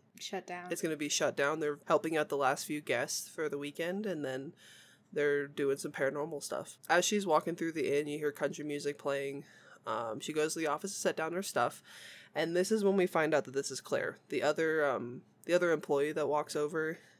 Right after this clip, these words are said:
Speaker 2: um, looks at her and says, "Claire, so it's just you and me now." So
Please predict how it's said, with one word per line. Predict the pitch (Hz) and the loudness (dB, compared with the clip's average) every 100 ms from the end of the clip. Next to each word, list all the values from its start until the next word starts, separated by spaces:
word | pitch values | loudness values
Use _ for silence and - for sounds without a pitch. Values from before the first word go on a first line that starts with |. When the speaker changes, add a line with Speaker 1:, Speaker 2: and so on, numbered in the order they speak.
| _ _ _ | _ _ _
Speaker 2:
um, | 135 117 98 85 | -2 -2 -4 -2
looks | 156 156 | -4 -2
at | 147 | -4
her | 143 139 | -2 -4
and | 143 | -6
says, | 107 - | -8 -6
"Claire, | - 160 131 | -2 0 0
so | - | 0
it's | 139 | 0
just | 160 - | 0 0
you | 170 160 | 0 2
and | 165 | 0
me | 156 | 0
now." | 135 120 - 214 | 0 -4 -6 2
So | 208 180 175 | 6 6 4